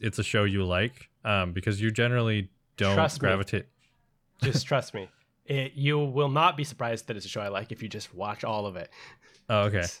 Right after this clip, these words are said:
Speaker 2: so good.
Speaker 1: Um,
Speaker 2: <laughs>
Speaker 1: yeah, and I am liking it. I need to watch more of it. Um, but I've just kind of fallen off the wagon 'cause the issue I'm having right now is that as I work from home, um, like,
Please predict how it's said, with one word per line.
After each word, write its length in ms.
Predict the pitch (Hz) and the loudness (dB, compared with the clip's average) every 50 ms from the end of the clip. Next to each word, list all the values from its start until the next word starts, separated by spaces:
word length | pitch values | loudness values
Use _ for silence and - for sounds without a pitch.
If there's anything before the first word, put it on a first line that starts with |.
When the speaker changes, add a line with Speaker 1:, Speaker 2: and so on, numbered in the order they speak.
| _ _ | _ _
Speaker 2:
so 460 | - - - - 113 107 110 110 110 | -12 -10 -8 -8 -6 -6 -6 -8 -4
good. 100 | - 117 | 0 2
Speaker 1:
Um, 360 | 117 113 107 95 92 90 90 - - - _ - - | 4 4 4 2 0 -2 -6 -10 -14 -20 _ -6 -4
Speaker 2:
<laughs> 120 | - 139 - - - _ _ - - - - - - _ _ _ - - _ _ _ | -4 -4 -4 -6 -18 _ _ -20 -20 -20 -20 -20 -20 _ _ _ -20 -20 _ _ _
Speaker 1:
yeah, 240 | 127 127 117 92 82 - - | 2 2 2 2 0 -2 0
and 140 | 135 143 | 4 4
I 80 | 151 156 | 6 6
am 140 | 165 160 143 | 4 4 2
liking 300 | 123 104 95 - 95 87 | 2 0 0 -2 -4 -6
it. 120 | 82 - - - | -6 -8 -6 -2
I 100 | 117 117 | 0 2
need 160 | 120 120 113 | 2 2 2
to 60 | 117 | 2
watch 280 | 104 104 98 95 - - | 4 4 4 2 2 -2
more 180 | 95 92 92 90 | -2 0 2 2
of 100 | 90 87 | 0 0
it. 140 | 87 82 - - _ _ _ | -2 -4 -6 -12 _ _ _
Um, 480 | 113 104 98 92 90 85 82 82 85 85 | 0 2 2 2 2 0 -2 -6 -8 -4
but 100 | - 107 | 0 2
I've 140 | 107 107 104 | 2 2 2
just 140 | 107 107 - | 0 -4 -2
kind 220 | - 117 113 104 | 0 0 2 2
of 100 | 104 92 | 0 0
fallen 500 | - - - - - - 104 98 95 95 | -2 -8 -16 -16 -2 0 2 4 4 2
off 120 | 92 90 - | 2 0 0
the 80 | 98 | 0
wagon 300 | 90 90 92 90 92 98 | 0 2 0 0 -2 -2
'cause 260 | - 135 123 113 107 - - - _ _ _ _ _ | 0 0 0 0 -2 -8 -18 -20 _ _ _ _ _
the 120 | - 120 139 | 0 2 2
issue 220 | 156 - 170 135 | 2 2 2 2
I'm 160 | 117 113 117 | 4 4 4
having 240 | 120 120 120 123 120 | 4 4 4 2 2
right 160 | 120 117 113 | 2 2 2
now 240 | 113 113 113 113 110 | 0 0 2 4 4
is 180 | 104 101 101 101 | 2 2 0 2
that 220 | 95 92 92 90 - | 2 2 0 0 0
as 160 | 113 101 95 | 0 0 2
I 80 | 104 95 | 2 2
work 220 | 90 95 95 - | 2 0 -2 -2
from 180 | - - 98 87 | -2 -4 -4 -2
home, 420 | 90 95 95 92 92 95 95 92 - - _ _ _ _ _ _ _ _ _ _ | 0 0 0 2 0 0 -2 -2 -4 -8 _ _ _ _ _ _ _ _ _ _
um, 560 | 104 98 95 92 87 85 82 82 80 80 - - _ _ _ _ _ _ _ _ _ _ _ _ | 0 2 2 2 2 0 -2 -4 -6 -8 -10 -14 _ _ _ _ _ _ _ _ _ _ _ _
like, 400 | 113 107 95 98 90 - - _ | 2 4 4 4 2 -2 -12 _